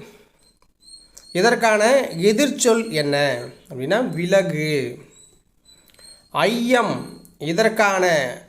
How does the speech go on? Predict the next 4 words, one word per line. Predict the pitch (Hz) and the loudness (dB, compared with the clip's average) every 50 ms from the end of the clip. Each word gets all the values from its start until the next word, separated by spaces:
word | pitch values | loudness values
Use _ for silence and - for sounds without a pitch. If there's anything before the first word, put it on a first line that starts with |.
| - 151 151 180 | -10 -4 -2 0
எதிர்ச்சொல் | 185 196 226 220 226 226 - 180 139 117 117 - - - - - _ _ _ _ _ _ _ _ _ _ _ _ _ _ _ _ _ _ _ _ _ _ - | 0 2 0 0 0 0 0 0 2 0 -2 -8 -14 -18 -20 -20 _ _ _ _ _ _ _ _ _ _ _ _ _ _ _ _ _ _ _ _ _ _ -2
தெளிவு. | 180 180 185 196 214 208 170 165 165 165 151 131 - - - - - - _ _ _ _ _ _ _ _ _ _ _ _ _ - | 0 0 0 0 -2 -2 -2 0 0 0 0 0 -2 -6 -10 -16 -20 -20 _ _ _ _ _ _ _ _ _ _ _ _ _ 0
ஊக்கம், | 202 254 330 - - - 196 139 131 127 - - - - _ _ _ _ - 160 | 2 2 2 2 2 2 0 0 0 -2 -8 -16 -20 -20 _ _ _ _ -6 -2
இதற்கான | 175 214 220 220 233 220 208 208 | 0 0 2 2 2 2 2 4